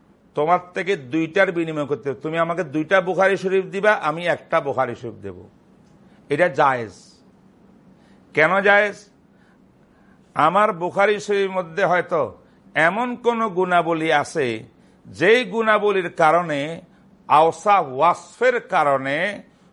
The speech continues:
তুমি দুইটা বুখারী শরীফ দিয়া আমারটা নিতে চাও, তাইলে আমি বলবো, "আমার এই বুখারী আর তোমার বুখারী একটা সমান হইল, আর আমার এই বুখারী শরীফের মধ্যে যে গুণাবলী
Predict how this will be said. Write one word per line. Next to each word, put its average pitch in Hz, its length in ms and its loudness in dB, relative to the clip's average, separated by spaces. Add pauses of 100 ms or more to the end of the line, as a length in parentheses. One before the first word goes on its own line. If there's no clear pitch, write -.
(140)
তুমি 196 200 -6
দুইটা 208 800 0
বুখারী 254 460 0
শরীফ 233 280 -8
দিয়া 214 420 0
আমারটা 226 640 0
নিতে 180 340 -6
চাও, 120 500 -2 (640)
তাইলে 180 240 2
আমি 202 300 0
বলবো, 208 640 -2 (280)
"আমার 220 320 4
এই 226 180 0
বুখারী 196 580 0 (420)
আর 170 140 4 (140)
তোমার 220 280 -2
বুখারী 190 460 -2
একটা 170 440 0
সমান 160 420 -2
হইল, 180 400 2 (460)
আর 262 160 4 (100)
আমার 254 320 2
এই 262 140 -2
বুখারী 214 440 0
শরীফের 233 200 -6
মধ্যে 214 260 -6
যে 180 180 -4
গুণাবলী 170 600 -2